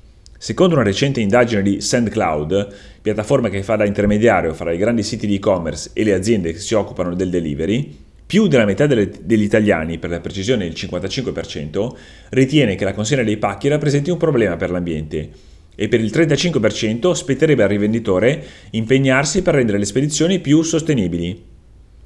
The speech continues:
Sempre secondo SendCloud, una buona parte dei consumatori sarebbe pronta a scendere a qualche compromesso per questo. Il settantasette per cento degli intervistati si è detto disposto ad aspettare più a lungo per ricevere un pacco, un altro settanta per cento è favorevole a ritirare la merce in un punto di raccolta,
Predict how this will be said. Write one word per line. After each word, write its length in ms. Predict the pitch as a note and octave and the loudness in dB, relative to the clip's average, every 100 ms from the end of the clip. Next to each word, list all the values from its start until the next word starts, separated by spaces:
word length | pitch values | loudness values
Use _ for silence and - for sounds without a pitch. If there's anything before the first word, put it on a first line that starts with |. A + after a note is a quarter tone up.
| - | -14
Sempre 340 | - C#3+ B2 | -4 0 0
secondo 340 | G#2+ G2+ A#2 G2 | -2 -2 -2 0
SendCloud, 800 | A2+ G2+ F#2+ E2 D#2+ F#2 B2 - - - - | -2 -4 -2 -2 0 0 0 -2 -18 -16 -2
una 160 | A#2+ | 2
buona 180 | A#2+ D#3 | 4 4
parte 240 | C#3+ C#3+ F#2+ | 4 2 0
dei 100 | F2 | -4
consumatori 560 | F2+ A#2 C3 C#3+ D#3 | -4 -4 0 2 2
sarebbe 300 | E3 F3+ E3+ | 2 2 2
pronta 300 | E3 B2 G2+ | 2 0 -2
a 20 | |
scendere 460 | G#2 C3+ B2+ D3 E3+ | -2 -2 -2 0 0
a 100 | D3+ | 0
qualche 240 | D3 C#3+ | 0 -2
compromesso 540 | C#3+ D3+ D#3 A#2 F#2 F#2+ | -2 -2 2 0 0 -4
per 160 | F2+ | -6
questo. 520 | - D#2+ - E2 - - - - - - | -4 -6 -6 -8 -8 -16 -20 -20 -20 -12
Il 140 | - G#2+ | -6 -4
settantasette 520 | A2+ C3 C3+ D3+ D3+ | 0 0 2 0 2
per 140 | C#3 | 0
cento 300 | - A#2 F2+ | 0 -2 0
degli 160 | F#2+ C3+ | 2 2
intervistati 840 | G2+ F#2 F#2 - D#2+ D#2+ A2+ C#3+ - - - | 2 -2 -2 -2 -4 -2 -4 -4 -8 -20 -2
si 120 | C3+ | 2
è 40 | |
detto 140 | C#3+ D3 | 4 2
disposto 400 | C#3 - A2 G2 | 0 2 2 0
ad 60 | |
aspettare 420 | G2 C3 B2+ G2 | -2 -2 0 0
più 160 | - D#3+ | 2 4
a 40 | C#3+ | 4
lungo 300 | D#3 F3 B2+ | 4 4 2
per 120 | G#2 | 0
ricevere 320 | F#2+ G2+ F2 | -2 -4 -4
un 80 | E2+ | -6
pacco, 460 | A#1+ - - D#2 - - - | -10 -14 -12 -14 -14 -20 -8
un 140 | A#2 | 0
altro 180 | C#3+ D3 | 0 0
settanta 300 | C3+ C3 C#3 | 0 0 0
per 120 | B2+ | 0
cento 240 | C#3 F3+ F3+ | 0 0 0
è 40 | |
favorevole 420 | C3 A#2 A#2+ A#2 | -2 0 2 2
a 40 | G#2 | 0
ritirare 340 | G#2 A#2 A#2 | 0 0 2
la 100 | G#2 | 2
merce 300 | A2+ D3 - | 2 0 0
in 80 | C#3+ | 0
un 80 | G#2+ | 0
punto 200 | B2 A#2+ | 0 2
di 120 | A2 | 2
raccolta, 680 | G2 - E2+ D2+ D#2 D#2 | 2 0 -2 -2 -6 -8